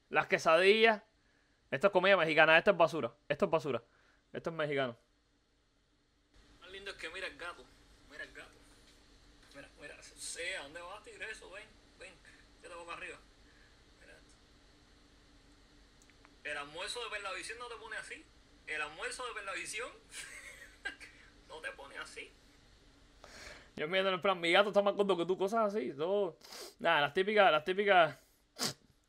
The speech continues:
las típicas. Yo enviando, enviando, pues nada, imágenes nada amenazadoras. Eh, cositas, detalles. Imágenes de centros comerciales. <laughs> Imágenes de centros comerciales con comida.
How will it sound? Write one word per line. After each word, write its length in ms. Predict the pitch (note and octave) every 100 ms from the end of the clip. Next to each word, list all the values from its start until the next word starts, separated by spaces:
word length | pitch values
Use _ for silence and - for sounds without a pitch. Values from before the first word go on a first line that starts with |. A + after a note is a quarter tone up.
| -
las 120 | B2
típicas. 320 | E3 F3 C#3 - _ -
Yo 100 | D#3+
enviando, 480 | A3 G3 G#3+ A#3+ A#3
enviando, 880 | E3 E3+ D3 D3+ D#3+ F#3 G#3+ A3+ G#3
pues 140 | E3
nada, 220 | F3 F#3+
imágenes 580 | D3+ E3+ G3+ G#3 G3 D#3 _ - - -
nada 280 | - E3 G#3+
amenazadoras. 760 | G3+ F#3+ E3+ E3+ E3+ D#3 C#3+ -
Eh, 840 | C#3+ D3 D3 D3 D3 C#3+ C#3+ C#3 C3+ _ _ _ - - - _ _ _ _ _ _
cositas, 680 | - C#3 A#3 F#3+ C3+ - - _ _ _
detalles. 720 | D3 D#3+ F3+ D3 C3+ - - _ _ _ _ _ _ _ _ _ _ -
Imágenes 540 | D3+ F3+ A3 A3 G#3+
de 80 | F#3
centros 240 | G3 G#3+ G3+
comerciales. 460 | F#3 E3+ D#3+ C#3 -
<laughs> 1200 | C#3+ - - - - _ - _ - - - -
Imágenes 420 | D3+ F#3 A3 A#3
de 80 | G3+
centros 220 | A3 A#3
comerciales 440 | G#3+ F#3+ F3 A3 G3
con 120 | F3+
comida. 520 | F3 G3 G#3+ C#3